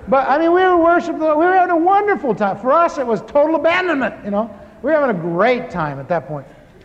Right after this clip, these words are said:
And we would just worship the Lord, and his presence would come, and people would weep, and people would be converted. I mean, from the first day, people have been converted in our ministry.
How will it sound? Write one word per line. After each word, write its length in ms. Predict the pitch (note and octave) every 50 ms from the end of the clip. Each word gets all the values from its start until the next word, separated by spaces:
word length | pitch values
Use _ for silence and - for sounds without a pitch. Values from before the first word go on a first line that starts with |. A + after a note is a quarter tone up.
| - - - - -
And 300 | A3 B3 B3 A#3 A3+ - - - - - -
we 180 | A#3 C4+ D4+
would 160 | D#4+ D#4+ E4 -
just 180 | E4 D#4+ -
worship 400 | - D4 E4 F4 E4+ E4+ E4+ B3+
the 80 | C#4 D#4+
Lord, 220 | D#4 D#4+ D#4+ D4+ D#4 - -
and 140 | - D4+ D#4
his 120 | E4 E4 -
presence 440 | - - D4 D#4+ D#4+ B3+ C4+ B3+
would 160 | A#3+ C#4 C#4+ -
come, 180 | - D4+ D#4
and 160 | D#4+ D#4 D#4
people 300 | - D#4 D#4+ E4 E4 D#4+
would 120 | D#4 D4+ D4
weep, 240 | D#4 D#4+ D#4+ - -
and 140 | D#4+ B3+ - - -
people 200 | - D4 D4 D4+
would 120 | D#4+ D#4+ D#4
be 40 |
converted. 540 | - D#4+ C#4+ - - D4+ D#4 D#4+ D#4+ D#4 - - - -
I 40 | D4
mean, 120 | D4+ C#4+
from 160 | - D4+ E4+
the 80 | D#4+ -
first 340 | - - F#4 G4 - - -
day, 240 | D#4 D4 C#4+ C#4 A#3
people 260 | - G3+ G#3 F#3+ F#3
have 80 | F3
been 120 | E3+ E3+ D#3
converted 420 | E3+ E3 D3+ D3 F3+ G3+ G3 F3
in 80 | D#3 D#3+
our 120 | D#3 D3+
ministry. 360 | E3 G#3 B3 B3 B3 - F#3+